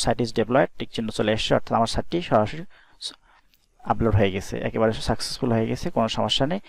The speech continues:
এখন আমি এখানে ক্লিক করব, দেখুন এই লিঙ্কটাতে ক্লিক করি। আচ্ছা, ক্লিক করলে দেখুন আমার, আহ, সাইটটি দেখুন আমার ওপেন হয়ে গেছে এখানে, অর্থাৎ আমার সাইটটি পাবলিশ হয়ে গেছে। হ্যাঁ, এখন আমার এই লিঙ্কটাকে ছোট করতে হবে।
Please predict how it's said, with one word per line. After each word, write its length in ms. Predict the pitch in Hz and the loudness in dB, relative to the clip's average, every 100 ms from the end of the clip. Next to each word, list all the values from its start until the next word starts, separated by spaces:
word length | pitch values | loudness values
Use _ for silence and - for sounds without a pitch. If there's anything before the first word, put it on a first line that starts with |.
| - - | -16 -4
এখন 240 | - 139 | 0 4
আমি 120 | 139 | 4
এখানে 220 | 123 151 | 4 0
ক্লিক 260 | 156 117 - | -2 -4 -2
করব, 160 | 104 98 | -2 -2
দেখুন 220 | 101 107 | -2 -4
এই 60 | |
লিঙ্কটাতে 380 | 110 113 117 123 | -2 -2 0 0
ক্লিক 220 | - 113 | -2 -6
করি। 260 | - 143 214 - _ - - - | -2 -2 -2 -6 _ -20 -20 -10
আচ্ছা, 180 | - 113 | -6 -4
ক্লিক 260 | - 120 | -2 -4
করলে 200 | - 127 | 0 2
দেখুন 320 | 113 120 190 202 | 2 2 2 2
আমার, 240 | 120 170 254 - - _ _ - | 2 2 0 -10 -20 _ _ -8
আহ, 140 | 117 | -4
সাইটটি 320 | 107 - - 117 | -2 0 0 0
দেখুন 200 | 123 143 | 2 2
আমার 180 | 123 | 2
ওপেন 200 | 107 110 | 2 2
হয়ে 180 | 92 95 | -2 -4
গেছে 240 | 95 - 107 | -6 -8 -4
এখানে, 260 | 101 95 - - _ _ _ - _ - | -4 -4 -10 -12 _ _ _ -20 _ -4
অর্থাৎ 200 | 117 - | -2 4
আমার 140 | 123 | 4
সাইটটি 420 | 123 135 - 185 220 - - - - | 4 2 2 0 -2 -8 -20 -10 -6
পাবলিশ 380 | - 107 120 - | 0 2 2 4
হয়ে 160 | 131 139 | 6 6
গেছে। 360 | 151 - 240 269 - _ _ _ | 4 2 -2 -4 -14 _ _ _
হ্যাঁ, 180 | - - - _ - | -6 -6 -10 _ -4
এখন 380 | 127 - 160 190 - | 0 4 4 2 -6
আমার 260 | - 127 135 | 2 6 8
এই 60 | |
লিঙ্কটাকে 540 | 131 131 131 143 - - | 6 2 2 0 0 -2
ছোট 220 | - 117 | 0 2
করতে 280 | 98 - 104 | 2 0 0
হবে। 220 | 95 | 0